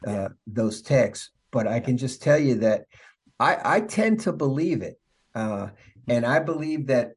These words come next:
Speaker 1: when you start messing around with humanity as God has created it,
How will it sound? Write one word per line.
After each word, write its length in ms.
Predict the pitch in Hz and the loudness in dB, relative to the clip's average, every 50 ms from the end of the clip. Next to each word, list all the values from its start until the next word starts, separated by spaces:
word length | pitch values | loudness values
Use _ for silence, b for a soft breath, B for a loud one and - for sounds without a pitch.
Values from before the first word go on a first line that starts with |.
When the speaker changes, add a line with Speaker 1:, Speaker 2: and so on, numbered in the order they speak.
| _ _ | _ _
Speaker 1:
when 260 | 113 117 123 117 117 | -6 -4 -2 -2 -2
you 120 | 135 165 | -2 -4
start 420 | 147 - - - 190 180 185 135 135 | -4 -8 -6 -4 -2 -2 -2 -2 -2
messing 440 | 135 139 151 151 - - 175 156 147 | -2 -2 -2 -2 -2 -4 -6 -4 -4
around 480 | 139 131 131 139 139 139 135 127 117 | -4 -2 0 0 2 2 2 0 0
with 160 | 117 113 110 | -2 -4 -6
humanity 920 | - - 123 113 107 104 113 120 123 131 135 127 107 104 104 104 101 101 - _ _ _ _ _ _ | -6 -6 -4 -4 -2 -2 0 0 0 0 0 0 -2 -4 -6 -8 -10 -12 -14 _ _ _ _ _ _
as 220 | - 113 113 104 | -6 -6 -6 -6
God 380 | 98 - 127 123 127 131 127 107 | -6 -2 0 2 4 2 2 2
has 200 | 117 117 113 110 | 0 -2 -4 -6
created 600 | - - - - 117 107 110 123 127 131 113 101 | -10 -12 -8 -4 -2 -2 0 0 0 0 0 0
it, 180 | 104 104 104 | -2 -4 -4